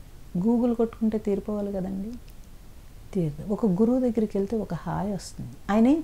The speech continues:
చెప్పక్కర్లేదు, ఏం చేయక్కర్లేదు. మనం వెళ్ళి వాళ్ళ దగ్గర కూర్చున్నప్పుడు మనకి ప్రశాంతంగా అనిపిస్తుంది.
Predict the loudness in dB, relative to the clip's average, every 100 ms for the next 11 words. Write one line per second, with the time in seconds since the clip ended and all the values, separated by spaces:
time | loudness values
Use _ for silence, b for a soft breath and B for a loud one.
0 | 0 -2 -2 -4 -2 -2 -2 -8 -16 -16
1 | -16 -18 b b b b 2 8 8 8
2 | 4 2 0 -2 -2 -2 -6 -2 4 4
3 | 6 4 4 4 2 2 2 2 2 2
4 | 2 2 4 2 2 2 -2 -2 -2 -6
5 | b b b b b 4 4 2 -2 0
6 | 0 2 2 2 -2 -2 -2 -4 -8 -10
7 | -14 -14